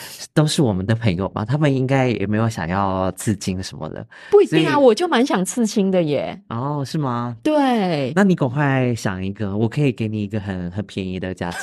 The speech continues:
Speaker 2: <laughs> 好。
Speaker 1: 对，但总而言之，一开始想要聊这集是因为我去年开始学刺青。
Speaker 2: 嗯。
Speaker 1: 然后我是从一个西班牙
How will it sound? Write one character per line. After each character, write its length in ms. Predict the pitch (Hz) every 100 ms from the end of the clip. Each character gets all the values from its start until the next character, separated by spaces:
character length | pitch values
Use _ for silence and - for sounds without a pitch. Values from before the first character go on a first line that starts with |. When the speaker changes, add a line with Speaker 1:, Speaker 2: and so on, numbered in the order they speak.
| 85 - - - - 349
Speaker 2:
<laughs> 480 | - 131 - - -
好。 480 | - 220 214 170 160
Speaker 1:
对， 580 | 127 156 160 170 196 226 -
但 180 | 190 180
总 160 | 151
而 60 | 139
言 220 | 139 135
之， 220 | 139 147 147
一 80 |
开 160 | 165 165
始 120 | 160
想 160 | 123 113
要 60 |
聊 220 | 120 104 104
这 160 | 123
集 200 | 107 95
是 280 | 92 131 117
因 240 | 117 123
为 380 | 127 120 117 107 - - -
我 160 | 113 110
去 380 | - - 196
年 440 | 131 104 95 98 104
开 220 | - 123 120
始 280 | 113 95
学 440 | 87 - 87 78 78
刺 200 | - 92
青。 380 | - - 85 101 _
Speaker 2:
嗯。 340 | 196 208 165 - - -
Speaker 1:
然 180 | 117 113
后 640 | 127 135 127 113 107 98 _ -
我 100 | 127
是 140 | 196
从 260 | 180 135 117
一 80 | 113
个 380 | 123 117 107 104 - - -
西 200 | - 147
班 220 | 151 139
牙 240 | 113 98